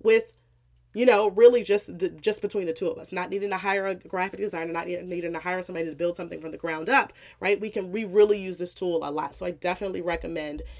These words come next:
if you're, you know, creating social graphics, if you're creating presentations, you're creating workshops, you're creating anything that you're creating that needs artwork,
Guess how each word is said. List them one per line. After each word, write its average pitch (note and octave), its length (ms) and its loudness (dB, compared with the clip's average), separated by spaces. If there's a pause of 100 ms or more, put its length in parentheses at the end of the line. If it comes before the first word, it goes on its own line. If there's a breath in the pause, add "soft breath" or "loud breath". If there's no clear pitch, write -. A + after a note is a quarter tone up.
(100)
if - 160 -10
you're, F#3 360 4
you F3+ 120 -4
know, D#3+ 80 -2
creating G3+ 380 -2
social G3 300 -6
graphics, E3+ 460 4
if D#3+ 80 -14
you're D#3+ 80 -8
creating G3 360 -4
presentations, F#3+ 460 -6
you're D#3 120 -14
creating F#3+ 320 -4
workshops, F#3 400 -6
you're E3+ 80 -8
creating F#3 440 -4
anything B3+ 380 0
that A#3 160 -4
you're G3+ 80 -2
creating G3 460 -2
that F3 120 -2
needs F3 200 -8
artwork, F#3+ 460 -2